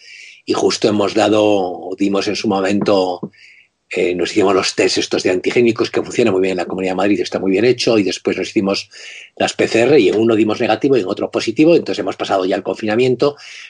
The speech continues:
pero para evitar problemas, y eso yo tengo una familia numerosísima, yo tengo nueve hermanos, bueno, tenía nueve hermanos, uno de mis hermanos,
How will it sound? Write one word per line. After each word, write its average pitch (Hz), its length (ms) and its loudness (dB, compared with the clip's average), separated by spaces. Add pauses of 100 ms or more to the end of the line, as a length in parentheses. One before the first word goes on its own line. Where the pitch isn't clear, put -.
(100)
pero 113 200 2
para 110 160 2
evitar 135 360 2
problemas, 135 420 2
y 117 40 -8
eso 107 120 -4
yo 101 160 -2
tengo 107 140 -2
una 98 80 -2
familia 98 320 -4
numerosísima, 98 800 -6
yo - 100 -6
tengo 95 140 -4
nueve 95 240 0
hermanos, 107 400 0
bueno, 101 180 -2
tenía 87 340 -2
nueve 78 200 -6
hermanos, - 400 -14
uno 87 160 -4
de 87 60 -4
mis 92 140 -2
hermanos, 95 520 -4